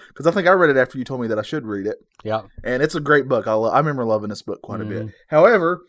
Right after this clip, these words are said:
Speaker 1: <clears throat> just because me and you love something doesn't mean everybody does. Trevor, if you get within five percent, then I'll give you this question.
Speaker 2: Just like one to a hundred percent?
Speaker 1: Correct.
Speaker 2: Okay.
Speaker 1: So how many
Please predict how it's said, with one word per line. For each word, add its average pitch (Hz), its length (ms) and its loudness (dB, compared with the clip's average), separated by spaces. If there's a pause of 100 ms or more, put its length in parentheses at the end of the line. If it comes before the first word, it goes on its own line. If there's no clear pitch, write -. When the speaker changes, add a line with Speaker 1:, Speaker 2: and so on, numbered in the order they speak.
(200)
Speaker 1:
<clears throat> 208 140 -6
just 185 180 -8
because 175 300 2
me 147 80 -2
and 151 80 -2
you 180 100 2
love 117 200 2
something 104 340 -8
doesn't 113 240 -6
mean 104 120 -6
everybody 90 380 -10
does. 85 280 -12 (380)
Trevor, 175 320 0
if 147 120 -8
you 233 100 -14
get 294 160 -4
within 185 480 -4 (100)
five 151 220 -2
percent, 127 400 -6 (140)
then 113 100 -6
I'll 110 120 -4
give 110 180 -12
you 104 120 -8
this 98 200 -10
question. - 440 -10
Speaker 2:
Just - 120 -10
like 113 120 -6
one 117 140 -8
to 104 60 -8
a - 20 -8
hundred 113 160 -10
percent? 107 380 -12 (360)
Speaker 1:
Correct. 104 380 -6 (100)
Speaker 2:
Okay. 92 280 -14 (480)
Speaker 1:
So 127 460 2
how 147 240 0
many 160 400 -4